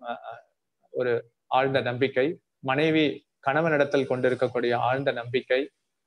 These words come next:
அதே போன்று பக்தர்கள் எல்லாம் சைத்தன்ய மகாபிரபு என்றாலே சைத்தன்ய மகாபிரபுவிடமிருந்து அவரின் நெருங்கிய சகாக்களை எல்லாம் பிரிக்க இயலாது. அதனால, அஹ், மகாபிரபு என்றாலே அவரின், அஹ், சகாக்களின்,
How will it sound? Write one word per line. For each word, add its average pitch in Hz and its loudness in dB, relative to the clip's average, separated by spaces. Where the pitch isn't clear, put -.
அதே 175 4
போன்று 156 2
பக்தர்கள் 147 2
எல்லாம் 131 -2
சைத்தன்ய 156 0
மகாபிரபு 160 2
என்றாலே 151 4
சைத்தன்ய 160 2
மகாபிரபுவிடமிருந்து 151 4
அவரின் 135 0
நெருங்கிய 147 0
சகாக்களை 135 0
எல்லாம் 131 -2
பிரிக்க 151 2
இயலாது. 113 2
அதனால, 131 0
அஹ், 113 -6
மகாபிரபு 151 2
என்றாலே 139 4
அவரின், 120 -4
அஹ், 117 -18
சகாக்களின், 139 0